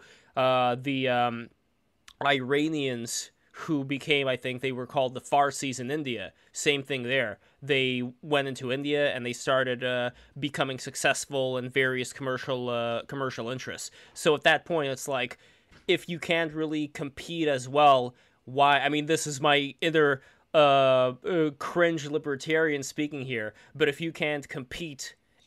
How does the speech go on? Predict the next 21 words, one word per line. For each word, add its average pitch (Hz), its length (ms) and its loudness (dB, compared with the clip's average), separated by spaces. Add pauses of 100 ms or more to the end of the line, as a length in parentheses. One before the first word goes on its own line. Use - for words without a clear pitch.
in 147 200 4
a 135 120 0
certain 143 340 0
marketplace, 139 880 0 (220)
then 139 360 0
why 143 280 4
do 139 160 -6
you 135 180 -4
want 131 440 -2
to, 135 520 -4 (280)
you 147 100 0
know, 135 140 0
get 139 200 0
rid 143 220 2
of 135 320 0
or 127 220 0 (100)
punch 151 320 0
out 139 220 2
the 127 60 -14
people 127 520 -10
who 127 420 -6